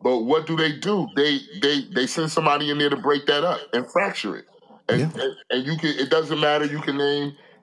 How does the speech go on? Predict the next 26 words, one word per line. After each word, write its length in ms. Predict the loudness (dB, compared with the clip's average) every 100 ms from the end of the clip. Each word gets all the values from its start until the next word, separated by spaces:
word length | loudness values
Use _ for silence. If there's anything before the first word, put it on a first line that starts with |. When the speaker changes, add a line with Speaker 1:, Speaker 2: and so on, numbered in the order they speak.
| _
Speaker 1:
any, 400 | -4 -2 -2 -4 -2
any 200 | 0 2
one 200 | 4 4
of 80 | 2
those 200 | 0 -2
things 280 | -2 0
that 80 | 2
I 100 | 2 2
just 200 | -2 -4
spoke 340 | 0 0 2
of, 300 | 2 2 0
and 300 | 0 0 -2 -6 -20 -8
you 140 | -4
can 100 | -4
see 220 | -2 -2
where 240 | 2 2 4
they 120 | 0
sent, 360 | 0 -2 -2 -4 -16 _ _ -2
I, 140 | -2 0
I 60 | 0
mean, 160 | 2 2
I 100 | 2
don't, 280 | 2 0
you 80 | -4
know, 200 | -2 0
infiltrators 680 | 0 0 0 2 2 0